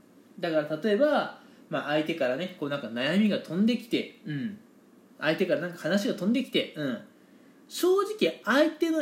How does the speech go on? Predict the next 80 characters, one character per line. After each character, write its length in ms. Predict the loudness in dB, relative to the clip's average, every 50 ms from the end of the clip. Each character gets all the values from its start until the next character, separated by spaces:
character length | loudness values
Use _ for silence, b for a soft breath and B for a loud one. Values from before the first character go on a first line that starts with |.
| -4 -2 -2
意 140 | -2 0 2
見 320 | 2 2 2 2 0 0
に 120 | -4 -2
は 200 | 0 0 0 0
ち 160 | -2 -2 -2 -2
ょ 40 | -2
っ 20 |
と 160 | 0 -4 -4
同 420 | -4 0 2 4 4 6 6 6 4
意 80 | 4
で 120 | 4 2 0
き 100 | 0 2
な 80 | 2
い 80 | 2 0
と 80 | -2 -2
こ 140 | 0 0
ろ 80 | 2 2
が 80 | 0 0
あ 40 |
る 80 | 0 -2
と 100 | -6 -12
か、 220 | -18 -18 -18 -18 -20 -20 -20 -20 -12 -8
う 60 | -6
ん。 200 | -6 -6 -6 -8 -10 -20 B B B B B
自 260 | -8 -4 2 4 4 4
分 200 | 4 0 2 2
だ 100 | 2 2
っ 140 | 2 2
た 80 | 4 4
ら 120 | 4 4
こ 280 | 4 2 0 2 4 4
う 60 | 4
す 100 | 2 2
る 120 | 0 2 2
の 100 | 2 0
に 120 | 0 2
な 140 | 2 2 2
っ 40 | 0 -4 -12 _ _ _
て 260 | -2 -2 -2 B B B B B 0
思 300 | 4 4 4 4 4 4
う 40 | 4
と 120 | 2 2 2
こ 100 | 2 2
ろ 100 | 2 2
が 200 | 2 0 0 0
皆 160 | 0 0 0
さ 100 | 0 -2
ん 140 | -6 -6 -10 -8 -4
あ 160 | 0 0 2
る 100 | 0 0
か 140 | -2 -2 -2
も 120 | 0 0
し 120 | -2 -2 -2
れ 80 | -2
ま 100 | 0 0
せ 140 | 0 0 -2
ん 100 | -2 0
が、 360 | 0 0 0 0 -2 -6 -10 B B B B B B B B B B B -6
え 240 | -4 -2 -2 -2 -2
ー、 20 |
雑 360 | -2 -2 -2 -2 -6 -2 4
談 160 | 4 4 4 4
で 100 | -2 -2
ね、 200 | -4 -6 -8 -14
話 340 | -4 2 2 2 4 2 0
を 60 | -2
聞 160 | -2 -4 -8 -16
く 60 | -10
と 100 | -8 -6
き 140 | -6 -4 -4
に 120 | -2 -2
は、 200 | -2 -2 -2 -6 -16 -20 _ -20 -20 -20 -16
そ 440 | -12 -10 -2 2 6 6 6 8 8
う 60 | 8
い 80 | 8 6
う 160 | 6 6 4
の 80 | 4 4
を 40 |
一 100 | 2 0
旦 420 | -2 0 4 4 4 4 4 0